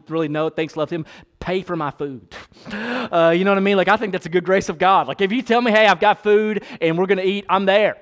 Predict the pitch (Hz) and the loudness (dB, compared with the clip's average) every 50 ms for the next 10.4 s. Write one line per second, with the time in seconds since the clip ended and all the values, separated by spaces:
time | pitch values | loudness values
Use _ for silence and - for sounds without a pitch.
0 | _ - - 214 233 269 294 247 - 190 196 196 190 196 202 214 220 226 220 226 | _ -18 -14 -12 -10 -8 -6 0 4 6 6 6 6 6 4 4 2 4 4 4
1 | 220 202 190 196 196 214 220 214 208 214 226 190 170 165 - 254 277 277 - 247 | 2 2 2 4 2 2 4 4 4 4 4 2 0 0 0 0 0 2 0 -2
2 | 208 185 233 226 196 202 220 226 - 208 175 160 156 190 196 196 208 190 - - | 0 2 2 2 4 2 2 2 0 -2 -2 -2 0 0 2 2 2 0 0 -2
3 | 220 190 - 233 240 240 226 220 226 233 233 233 220 202 185 226 226 226 214 226 | -2 -2 0 2 2 2 2 0 -2 -2 -2 -2 -2 0 2 2 2 2 2 0
4 | 233 247 226 196 233 240 226 - 175 156 - 147 147 139 139 139 139 139 135 127 | 0 2 2 4 2 2 0 -2 -6 -8 -8 -6 -4 -2 0 0 0 0 0 -2
5 | 123 - - - - - - 226 247 269 269 285 269 254 - 170 165 170 175 175 | -4 -6 -10 -12 -12 -10 -8 -4 -2 -2 0 0 -2 -2 0 2 2 4 6 6
6 | 175 175 170 175 180 196 214 214 202 190 202 180 208 247 262 254 262 330 339 - | 6 6 6 6 6 6 6 6 6 4 2 2 2 4 4 6 4 4 2 2
7 | 220 185 190 220 269 277 285 311 285 233 190 208 240 - - 254 247 240 240 247 | 0 2 2 2 4 4 4 4 4 4 2 0 0 0 0 0 2 4 4 4
8 | 254 240 226 233 247 247 240 196 214 226 240 285 294 226 170 147 - 151 156 175 | 4 4 4 4 4 4 4 4 2 2 4 4 2 0 -2 -2 0 0 0 2
9 | 190 208 208 208 196 180 185 190 196 202 202 202 202 190 196 - - 202 202 214 | 2 2 2 2 4 4 4 4 4 6 6 4 4 2 -2 -4 0 0 2 2
10 | 208 165 120 92 - _ _ | 0 -4 -8 -10 -16 _ _